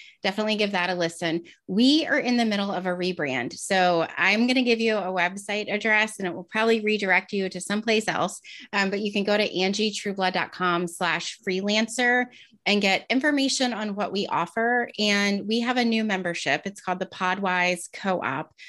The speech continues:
The new company name actually is the Podwise Group. So that's a big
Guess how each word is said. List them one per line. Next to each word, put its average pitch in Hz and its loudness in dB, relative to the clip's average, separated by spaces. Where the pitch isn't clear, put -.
The 190 0
new 196 2
company 196 -2
name 160 2
actually 160 -4
is 156 -6
the 160 -8
Podwise 165 -2
Group. 180 -2
So 175 -6
that's 170 -8
a 180 -8
big 170 -6